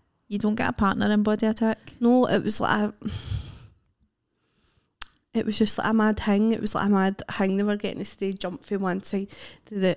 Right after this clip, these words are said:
Speaker 2: look, there was people this side, this
Speaker 1: Oh,
Speaker 2: side.
Speaker 1: aye.
Speaker 2: Do you know what I'm talking about?
Speaker 1: Aye.
Speaker 2: And
Speaker 1: That
Speaker 2: it
Speaker 1: is body
Speaker 2: was like,
Speaker 1: attack.
Speaker 2: aye, aye. And he kept high-fiving me, and it was
Speaker 1: Aye.
Speaker 2: so cringe.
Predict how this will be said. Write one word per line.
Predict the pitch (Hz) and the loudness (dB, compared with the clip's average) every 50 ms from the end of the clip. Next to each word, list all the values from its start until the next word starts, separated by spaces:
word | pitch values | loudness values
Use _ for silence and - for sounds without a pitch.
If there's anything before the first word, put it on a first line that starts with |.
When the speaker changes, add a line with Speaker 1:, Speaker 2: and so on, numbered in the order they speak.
| - - | -2 -8
Speaker 2:
look, | - 202 190 - | -16 -16 -16 -14
there | - 185 | -16 -16
was | 196 - | -18 -16
people | - - 202 - 208 208 | -16 -14 -12 -12 -10 -10
this | 190 190 - | -10 -8 -4
side, | - - 202 214 208 202 | -2 0 0 0 2 0
this | 190 196 - - - | 0 -2 0 2 4
Speaker 1:
Oh, | |
Speaker 2:
side. | 226 247 | 6 6
Speaker 1:
aye. | 254 254 247 226 220 208 196 190 190 - - _ _ _ _ | 8 8 6 6 6 4 2 2 0 -2 -6 _ _ _ _
Speaker 2:
Do | - | -6
you | - | -2
know | 226 220 | -2 -2
what | - | -2
I'm | 220 | -2
talking | - 226 - - | -2 -4 -2 -2
about? | 269 262 277 285 - - _ - | -2 0 0 0 -2 -4 _ 0
Speaker 1:
Aye. | 220 220 240 240 233 233 233 233 226 220 202 - - _ _ | 2 2 4 4 4 4 4 6 4 4 2 0 -6 _ _
Speaker 2:
And | - 202 202 | -2 2 2
Speaker 1:
That | 202 - | 4 4
Speaker 2:
it | - | 2
Speaker 1:
is | 185 185 | 2 2
body | - 190 185 185 - | 2 2 2 2 2
Speaker 2:
was | 190 190 - | 0 0 2
like, | 196 196 196 185 - | 2 2 2 0 -2
Speaker 1:
attack. | - 190 | -2 0
Speaker 2:
aye, | 190 196 202 196 - - - - - - - _ | 2 2 2 0 -2 -6 -12 -14 -16 -20 -10 _
aye. | 202 190 185 190 185 - - - | -2 0 0 0 0 -4 -4 0
And | 202 202 | 4 4
he | 196 190 | 4 4
kept | - - 190 - - - | 4 2 0 2 2 2
high-fiving | - 185 190 196 - - 180 180 190 190 196 196 | 4 4 4 4 4 4 4 4 4 6 6 6
me, | 214 208 208 208 | 6 6 6 6
and | 202 196 | 6 4
it | - - | 2 0
was | - 202 - - - | 0 0 2 2 4
Speaker 1:
Aye. | 175 175 160 | 4 4 4
Speaker 2:
so | 135 - 220 208 196 | 4 4 4 4 4
cringe. | - - - - 180 180 180 190 208 220 - - - - | 2 -2 -2 2 4 4 6 6 6 6 4 2 -4 -8